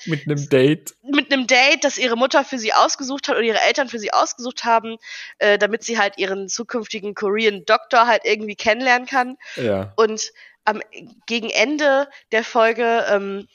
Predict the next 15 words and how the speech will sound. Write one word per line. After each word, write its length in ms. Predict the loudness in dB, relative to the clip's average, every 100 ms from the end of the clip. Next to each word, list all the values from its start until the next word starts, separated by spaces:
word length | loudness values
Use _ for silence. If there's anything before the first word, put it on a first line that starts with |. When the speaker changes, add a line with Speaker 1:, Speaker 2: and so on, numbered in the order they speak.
| -18 -12
Speaker 2:
sind 240 | -8 -4
Rory 380 | 2 4 4 2
und 220 | -2 -4
Lane 260 | 0 2 2
im, 300 | -4 -6 -10 -6
äh, 320 | -2 0 0 -2
im 100 | -2
Antiquitätenladen 960 | -2 -4 -10 -4 -4 0 4 4 2
von 160 | -6 -6
Misses 300 | -4 -6 -8
Kim 240 | -6 -6
und, 260 | -8 -10 -16 _ _
oder, 300 | -6 -2 -2
äh, 80 | -4 -8
also 180 | -10